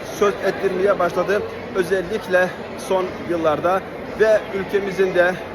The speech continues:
gururu oldu, ülkemizin de göz bebeği oldu Limak Holding yaptığı atılımlarla, yaptığı yatırımlarla, sağladığı istihdamla. Gerçekten alkışlamak lazım, gurur duymak lazım.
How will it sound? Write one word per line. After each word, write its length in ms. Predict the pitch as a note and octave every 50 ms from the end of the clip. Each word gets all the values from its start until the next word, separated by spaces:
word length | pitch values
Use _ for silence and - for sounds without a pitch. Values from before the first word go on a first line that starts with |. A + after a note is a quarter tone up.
| - -
gururu 420 | E3+ F#3+ F#3+ G3 F#3+ F3+ F#3 G#3
oldu, 400 | G#3 F3+ D#3+ D3 C#3 D3 D#3 E3 D#3+ - - - - - - G#3
ülkemizin 480 | G3+ G3 G#3+ G3+ F#3+ F3 E3 F#3 F3+ F3
de 140 | F#3 F#3 F#3 F3 - C#3+ A2+ -
göz 260 | - F3 G3+ F#3 D#3+ E3+
bebeği 280 | E3 D#3+ E3+ E3+ E3+
oldu 480 | E3+ D#3+ E3 E3 E3 D3 E3 F#3 G3 F#3+ - - - - - - -
Limak 260 | D#3 E3 F3 F3+ F3+ -
Holding 300 | F3 E3 D#3+ D#3 F#3 G3 - - - - - - - D#3
yaptığı 500 | E3 D#3+ E3 - - F3 F3+ F3+ E3+ D#3+ - - -
atılımlarla, 720 | D3 - E3+ E3+ F3 E3+ E3 F3 F3+ F3 D#3+ E3 E3 E3+ E3+ - -
yaptığı 400 | E3 D#3 D3+ - - E3+ F3 F3 E3+ -
yatırımlarla, 640 | D3 C#3 - E3 E3 D#3+ E3 F#3 F#3+ F3+ F#3+ G3+ G3 - - - - - - -
sağladığı 600 | - F3+ F3+ F3+ F3 F3 E3+ D#3+ D#3+ F#3 G3+ G3+ F#3 - - - - - D#3 D#3+
istihdamla. 760 | D#3 - - F3+ D3 - - E3+ E3+ D#3 C#3+ C#3 B2+ A2+ - - - - - - - - -
Gerçekten 600 | A3 A#3 A3 E3+ G#3 G3 G3 - G#3+ G#3 G#3+ A3+ A3 G3 - - - - - - - -
alkışlamak 680 | E3+ F#3+ F3+ - - F#3+ - G3+ F#3+ F#3+ F#3 - - E3+
lazım, 400 | E3+ E3+ D#3+ D#3 D3 F3+ G3+ A3 A3 G3 - - - - - - -
gurur 220 | E3+ F#3 G3 F#3+ - -
duymak 360 | F#3 F3 F3 E3+ E3 E3 E3+
lazım. 380 | E3 D#3+ D#3+ D3+ F3 G#3 A3